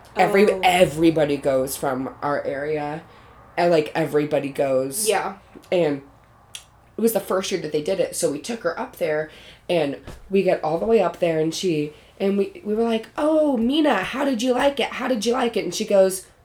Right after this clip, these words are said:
Speaker 1: "We drove all this way for lights." <laughs> And then it's, that's, like, the same, like,
Speaker 2: But it was,
Speaker 1: same
Speaker 2: like, it was
Speaker 1: mood.
Speaker 2: literally walking up to Sleeping Beauty's castle and her going,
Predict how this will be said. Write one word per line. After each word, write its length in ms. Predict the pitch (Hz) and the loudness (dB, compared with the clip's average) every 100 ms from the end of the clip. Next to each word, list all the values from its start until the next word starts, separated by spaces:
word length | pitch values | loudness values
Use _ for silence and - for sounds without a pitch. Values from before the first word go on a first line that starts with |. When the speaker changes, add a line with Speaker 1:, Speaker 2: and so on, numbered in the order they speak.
| _ - | _ -12
Speaker 1:
"We 80 | 175 | -8
drove 240 | 202 202 | -6 -4
all 200 | - 143 | -4 -2
this 180 | 165 - | -2 0
way 140 | 170 | -2
for 160 | 170 143 | 0 -2
lights." 580 | 131 131 - - - - | -2 -4 -6 -6 -6 -6
<laughs> 40 | 269 - - - - - - 311 - - - | -8 -8 -12 -14 -18 -20 2 4 6 6 8
And 180 | 269 220 | 8 10
then 460 | 233 220 220 240 | 10 10 8 6
it's, 180 | 226 - 233 - 247 185 | 4 4 0 8 6 8
that's, 300 | 196 190 - | 6 6 2
like, 200 | 185 175 | 0 2
the 100 | 202 | -2
same, 380 | - - - 226 | 0 -4 -2 -4
like, 420 | - 277 277 247 | -4 -8 -6 0
Speaker 2:
But 200 | 262 277 | 6 8
it 60 | 330 | 8
was, 80 | 320 | 10
Speaker 1:
same 220 | 214 190 | 10 12
Speaker 2:
like, 140 | 208 | 10
it 120 | 202 170 | 8 6
was 160 | 160 | 6
Speaker 1:
mood. 100 | 156 | 4
Speaker 2:
literally 340 | 175 285 320 311 | 2 2 0 -2
walking 540 | 254 220 226 262 262 | 0 4 4 4 -4
up 220 | 247 240 - | -2 -4 -6
to 180 | 269 208 - - | -12 -12 -18 -16
Sleeping 720 | - - 233 233 311 370 359 226 | -8 -4 -2 0 4 4 4 0
Beauty's 420 | 240 247 254 254 | -2 0 -2 -4
castle 460 | 233 214 214 214 | 2 2 2 -2
and 120 | 190 247 | -2 -2
her 140 | 226 | 0
going, 360 | 226 220 185 | 2 0 -2